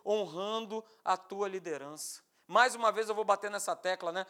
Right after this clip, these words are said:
Não chegue atrasado nos cultos.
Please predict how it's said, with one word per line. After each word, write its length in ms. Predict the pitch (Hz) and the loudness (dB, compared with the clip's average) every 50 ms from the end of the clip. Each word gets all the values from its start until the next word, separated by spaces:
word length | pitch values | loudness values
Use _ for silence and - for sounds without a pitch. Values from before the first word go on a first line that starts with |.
| - - _ | -12 -18 _
Não 380 | 196 208 233 247 254 254 254 240 | -6 -2 0 2 2 2 0 -2
chegue 540 | - - - - 208 214 226 226 208 190 208 | -4 -6 -4 -2 0 2 2 2 2 0 0
atrasado 680 | 202 202 208 185 170 156 139 160 175 185 196 180 180 185 | 0 0 -2 -2 -2 -2 -2 -2 0 0 0 0 -4 -10
nos 220 | 180 165 - - | -10 -10 -10 -10
cultos. 680 | - - 175 185 196 190 _ - - - - - - | -12 -12 -14 -14 -16 -16 _ -20 -18 -18 -18 -18 -20